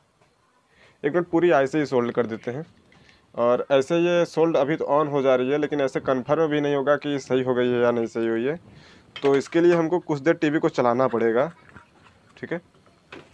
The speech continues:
कुछ देर जब चलाएंगे और फिर ऑफ करके रखेंगे तब ये जाके कन्फर्म भी होगा, क्योंकि ऐसे ये confirm भी नहीं होने वाली है।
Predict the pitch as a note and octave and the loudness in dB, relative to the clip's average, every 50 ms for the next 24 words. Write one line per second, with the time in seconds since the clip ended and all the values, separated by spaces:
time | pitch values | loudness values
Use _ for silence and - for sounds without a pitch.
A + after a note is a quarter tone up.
0 | - - - C3 B2+ B2+ D3 D3 C#3 D3+ C#3 - - C#3 B2+ B2 C3 C#3+ D3+ D#3+ | -12 -6 -2 -2 0 2 0 0 0 -4 -6 -4 -2 0 2 2 2 2 0 0
1 | D#3 D#3+ E3 E3+ F3 E3+ - - C3 B2+ - C#3+ C3 - - C3 C#3 C#3+ - - | 0 0 2 2 2 0 0 0 -2 -2 -2 -4 -4 0 2 2 2 2 0 -4
2 | D3 C3+ C3+ C#3+ B2+ A#2+ - - - D#3 D3+ D#3 D#3 D3 D#3 D#3+ D#3+ E3 D#3+ - | -4 -2 -2 0 -2 -2 -2 -4 -2 -2 -2 0 0 0 0 0 0 0 -2 -2
3 | - C#3 B2+ C3 C3 C3+ C3+ B2+ B2+ B2+ A#2+ - C3+ C3 - B2 A#2 A2+ - - | -2 -2 0 0 -2 -2 -2 0 -2 -2 -2 -4 -6 -4 -4 -4 -4 -2 0 0
4 | C#3 C#3+ D3 C3+ C#3 C#3+ C#3 C3+ C3 C#3+ D3 D3+ C3+ - B2 A2+ - C#3+ C#3 C3 | 2 2 2 0 0 2 2 2 2 0 -2 -2 -4 -8 -12 -8 -6 -2 -2 0
5 | B2 A2+ - C#3+ D3 C#3+ - - - - - - - - - - - B2 - - | -2 -2 -2 -4 -6 -6 -8 -16 -20 -20 -20 -20 -20 -20 -20 -14 -12 -10 -6 -2
6 | B2 A#2+ A#2+ A2+ - D#3 D#3+ D3+ C3+ B2 B2+ B2 A#2+ A#2+ A#2 A2+ A#2 A2+ A2+ A2+ | -2 -2 -2 -2 -2 0 2 2 2 2 2 2 2 0 -2 -2 -4 -4 -4 -4
7 | A2 A2 A2 A2 A2+ A2+ A#2 A2 | -4 -4 -6 -6 -8 -8 -10 -12